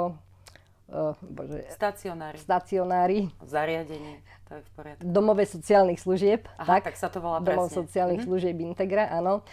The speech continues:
Speaker 1: Ona o tom vedela, lebo chodila tam pomáhať s cvičením s deťmi inými. No a v podstate nám ona tak nejak vybavila, že nám tam Dominika zobrali už keď mal dva a pol roka.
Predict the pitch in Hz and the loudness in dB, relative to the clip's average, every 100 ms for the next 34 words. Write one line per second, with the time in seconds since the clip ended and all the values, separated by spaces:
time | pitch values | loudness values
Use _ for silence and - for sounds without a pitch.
0 | - - 208 208 208 226 233 240 233 214 | -20 0 4 4 4 2 2 2 2 4
1 | 233 233 208 202 196 185 180 180 170 180 | 4 6 4 0 0 2 2 2 0 2
2 | 185 180 165 - 170 165 190 180 175 165 | 2 2 0 -4 -8 -6 -4 -2 -2 -2
3 | 175 - 175 156 - - - 170 185 208 | -2 -2 -8 -8 -12 -14 -6 -2 0 0
4 | 247 277 - - - - - _ - 190 | 0 -2 -8 -20 -20 -20 -20 _ -8 -2
5 | 190 196 190 - 196 - - 196 196 190 | 0 2 0 -2 -4 -2 0 0 2 2
6 | 185 190 180 175 - - - - - 180 | 4 4 4 2 -2 -12 -20 -6 -2 0
7 | 185 180 160 175 175 170 180 190 196 - | 2 0 0 4 6 8 6 6 4 -6
8 | 156 180 180 185 180 185 185 180 185 160 | -6 -2 -2 0 2 2 2 0 0 0
9 | 180 180 180 180 175 160 - 180 175 175 | 2 4 6 4 0 -4 -4 -2 0 2
10 | 170 165 170 165 185 185 175 151 156 - | 2 4 4 4 0 2 0 2 2 2
11 | 226 269 | 4 4